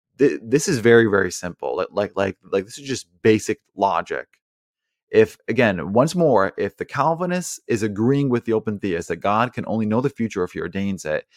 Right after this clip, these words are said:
and if the Arminian disagrees with both of them, if you put it all on the table, who is agreeing more with the open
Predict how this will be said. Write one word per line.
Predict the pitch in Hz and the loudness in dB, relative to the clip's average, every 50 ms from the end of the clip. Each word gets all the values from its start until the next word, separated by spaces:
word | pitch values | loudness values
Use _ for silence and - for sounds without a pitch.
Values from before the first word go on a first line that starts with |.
| _ _ _ | _ _ _
and | - 113 | -2 -2
if | 120 117 - | -2 0 0
the | 123 120 | 0 2
Arminian | 113 110 107 110 135 165 180 160 143 127 117 110 107 - 110 107 | 2 2 2 0 0 0 0 0 0 0 0 0 -2 -4 -6 0
disagrees | 95 170 220 - 196 147 127 131 123 113 - | 2 2 4 4 2 2 4 4 2 2 2
with | 107 104 92 85 | 0 0 0 4
both | 104 135 151 147 131 | 6 6 6 6 4
of | 120 90 | -2 -4
them, | 80 76 82 80 67 82 98 - _ _ _ _ _ _ _ _ _ _ _ _ _ _ | -2 -4 -2 -2 -4 -4 -6 -10 _ _ _ _ _ _ _ _ _ _ _ _ _ _
if | 113 - | -6 -4
you | 135 156 | -4 -4
put | 143 - 185 - | 0 2 4 4
it | |
all | - - - 107 127 143 170 | 4 6 8 8 8 8 8
on | 165 175 175 | 4 2 0
the | 175 170 | -2 -6
table, | - - 139 120 113 - 90 92 92 - | -4 -4 -4 -4 -2 -2 -4 -4 -4 -4
who | 131 160 185 202 | -2 -2 0 0
is | 180 170 | 0 -2
agreeing | 156 131 107 110 120 123 123 123 131 117 | -4 -6 -4 -4 -4 -4 -4 -4 -6 -6
more | 101 101 98 95 | -4 -2 -2 -2
with | 87 104 98 | -2 -4 -4
the | 104 110 | -2 -4
open | 113 113 - 147 147 | -4 -4 -6 -10 -12